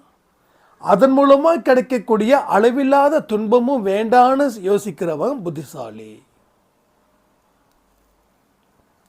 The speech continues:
வாழ்க்கை நூறு வயசு வாழணுமா?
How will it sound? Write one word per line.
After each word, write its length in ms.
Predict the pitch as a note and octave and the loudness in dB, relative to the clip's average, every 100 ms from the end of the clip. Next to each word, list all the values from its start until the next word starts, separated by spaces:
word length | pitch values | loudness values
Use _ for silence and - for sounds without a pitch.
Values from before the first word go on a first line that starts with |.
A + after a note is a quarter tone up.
| _ _ _ _ _ - C#3 | _ _ _ _ _ -18 0
வாழ்க்கை 540 | D#3+ G#3+ C4+ C4+ B3+ | 6 8 8 6 2
நூறு 440 | G#3+ A#3+ C#4+ D4 B3 | 4 2 2 0 0
வயசு 440 | B3+ C#4 - B3 | 0 -2 0 2
வாழணுமா? 840 | A3 G#3 G#3 G3+ F3+ F3+ G3 F3+ | 6 4 4 -2 -4 -6 -8 -12